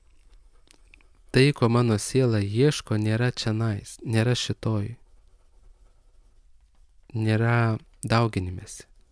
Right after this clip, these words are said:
Bet ateina galų gale šita realizacija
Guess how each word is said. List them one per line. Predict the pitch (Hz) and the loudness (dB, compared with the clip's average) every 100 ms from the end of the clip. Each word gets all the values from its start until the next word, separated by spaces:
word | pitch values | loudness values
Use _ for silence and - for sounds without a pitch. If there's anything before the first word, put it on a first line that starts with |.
| _ _ - - _ _ _ _ _ _ _ _ _ _ _ - - _ _ - _ _ _ - _ _ | _ _ -20 -20 _ _ _ _ _ _ _ _ _ _ _ -20 -20 _ _ -20 _ _ _ -20 _ _
Bet | - 113 123 | 0 0 0
ateina | - 143 135 | 2 2 4
galų | 120 120 147 127 | 2 2 2 2
gale | 120 120 | 2 0
šita | - 120 127 120 | -2 -4 -2 0
realizacija | 110 107 104 110 120 - 123 120 | 0 -2 0 2 2 -2 -2 -2